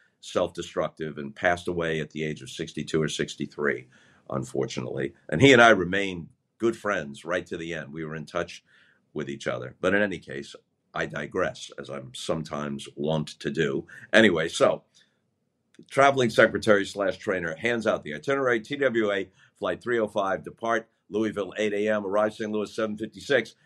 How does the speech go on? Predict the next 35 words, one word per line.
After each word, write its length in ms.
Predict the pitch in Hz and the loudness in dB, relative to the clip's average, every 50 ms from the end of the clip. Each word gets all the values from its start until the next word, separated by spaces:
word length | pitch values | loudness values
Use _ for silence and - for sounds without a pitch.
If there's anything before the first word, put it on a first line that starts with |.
| _ - | _ -8
And 120 | - 101 107 | -4 0 2
Marvin 340 | 107 123 139 147 139 135 113 | 4 6 6 4 2 0 0
Barnes 340 | 131 127 123 123 113 104 | 0 2 0 0 -4 -6
walks 300 | 95 107 107 104 104 - | -8 -6 -6 -6 -6 -8
up 180 | 107 92 - - | -10 -10 -10 -10
to 80 | 92 76 | -14 -14
me, 240 | 73 71 85 87 _ _ _ _ | -12 -12 -12 -14 _ _ _ _
holding 380 | - 123 131 139 131 131 123 117 | 2 4 4 4 4 2 0 -2
the 60 | 110 | -4
piece 260 | 101 101 113 107 107 | -4 -6 -8 -8 -8
of 100 | 98 85 | -10 -10
paper, 440 | - 87 78 76 - - 76 - - _ _ _ _ _ _ _ _ _ - | -6 -6 -6 -6 -8 -10 -12 -12 -12 _ _ _ _ _ _ _ _ _ -12
drapes 360 | - - 127 143 151 143 - | -2 4 4 4 4 2 0
an 120 | 139 127 | 0 2
arm 240 | 123 117 117 117 113 | 2 2 2 2 2
over 180 | 110 107 98 104 | 0 0 0 -2
my 160 | 101 95 92 | -4 -4 -4
shoulder, 520 | 92 - 104 87 82 80 78 80 90 92 _ _ _ _ _ - | -4 -4 -6 -6 -6 -6 -6 -8 -10 -10 _ _ _ _ _ -6
and 120 | 98 90 | -4 -2
from 120 | 107 113 | 0 0
more 160 | 113 120 127 120 | 2 2 2 2
than 140 | 110 110 | 4 2
a 40 | 107 | 0
foot 260 | 107 - - 160 160 | 0 -2 2 2 2
above 340 | 151 113 104 120 113 110 92 | 2 2 2 2 2 2 2
me, 100 | 107 107 | 0 -4
looks 280 | 98 107 131 135 - - | -2 -2 -4 -4 -4 -2
down 220 | 131 120 113 107 | -2 0 0 0
and 100 | 107 101 | -2 -4
says, 280 | - - 101 90 87 87 | -4 -2 -2 -2 -4 -6
"Bro, 480 | _ - 107 120 139 123 - - - _ _ _ _ _ _ _ _ _ _ _ - | _ -2 4 6 6 6 6 4 -2 _ _ _ _ _ _ _ _ _ _ _ -8
do 100 | - 120 | -8 -6
you 140 | 123 123 | -6 -6
see 260 | 113 104 - - 175 180 | -6 -4 2 2 2 4
this?" 440 | 123 98 - - - - - - | 2 -4 -6 -6 -10 -16 -16 -18